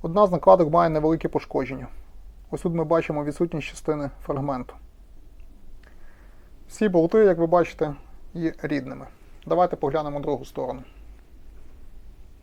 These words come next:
Тут ми бачимо, що всі накладки також присутні. І на одному з болтів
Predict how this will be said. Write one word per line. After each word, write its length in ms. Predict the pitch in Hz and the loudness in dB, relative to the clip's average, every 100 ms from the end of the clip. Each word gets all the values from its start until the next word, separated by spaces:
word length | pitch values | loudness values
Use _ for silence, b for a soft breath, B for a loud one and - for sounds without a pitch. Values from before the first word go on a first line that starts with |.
| - - - - - - - - - - - b b b b b b b b - | -20 -20 -18 -20 -20 -20 -20 -20 -20 -20 -20 b b b b b b b b -10
Тут 160 | - 214 | -4 2
ми 100 | 202 | 8
бачимо, 420 | 196 185 170 156 | 10 10 6 -2
що 140 | - | -2
всі 160 | 156 185 | -2 -2
накладки 500 | 165 165 160 156 151 | 0 6 6 6 0
також 340 | 156 143 143 | 2 2 0
присутні. 500 | - 170 - 240 226 214 - - - - - - - - - b b b b b b b - | -4 -4 -2 -2 -2 -6 -8 -18 -18 -18 -20 -20 -20 -20 -20 b b b b b b b -8
І 200 | 190 190 - | -4 -2 -2
на 120 | 165 | -2
одному 420 | 175 165 190 165 | -2 0 0 0
з 60 | 147 | 0
болтів 560 | 175 185 240 233 - | -2 -2 -2 -4 -4